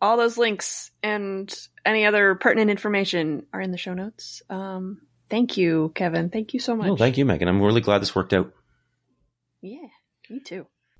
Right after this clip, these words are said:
Speaker 1: Huge thanks again to Kevin for being on and for this beautiful game. Check out the links in the show notes. The Kickstarter is still going, and follow Kevin for more brilliant gems from both of his clever kids. That's all for this week, heroes.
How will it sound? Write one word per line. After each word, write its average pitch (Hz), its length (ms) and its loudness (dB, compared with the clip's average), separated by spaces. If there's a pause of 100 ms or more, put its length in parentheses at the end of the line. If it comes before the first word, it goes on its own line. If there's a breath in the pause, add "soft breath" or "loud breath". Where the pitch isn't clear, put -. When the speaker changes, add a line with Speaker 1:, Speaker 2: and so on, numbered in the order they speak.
(100)
Speaker 1:
Huge 302 340 0
thanks 247 260 -2
again 214 240 2
to 202 100 -2
Kevin 196 360 -2
for 190 160 -4
being 180 300 -4
on 170 300 -6
and 185 140 -4
for 202 160 -6
this 185 200 -8
beautiful 180 600 -6
game. 151 460 -10 (300)
Check 233 160 2
out 262 120 2
the 277 80 6
links 247 280 2
in 220 60 -2
the 196 80 0
show 226 200 0
notes. - 420 0
The - 120 -4
Kickstarter 196 560 -2
is 170 80 -2
still 165 260 -4
going, 294 540 2 (260 soft breath)
and 214 180 -2
follow 233 300 0
Kevin 208 360 -2
for 190 160 -4
more 196 260 2
brilliant 190 440 2
gems 175 440 -4
from 175 300 -6
both 262 240 0
of 156 100 -8
his 143 140 -12
clever 143 320 -8
kids. - 480 -12 (380)
That's - 220 0
all 254 160 2
for 277 160 0
this 247 220 0
week, 180 180 -2
heroes. 180 560 -2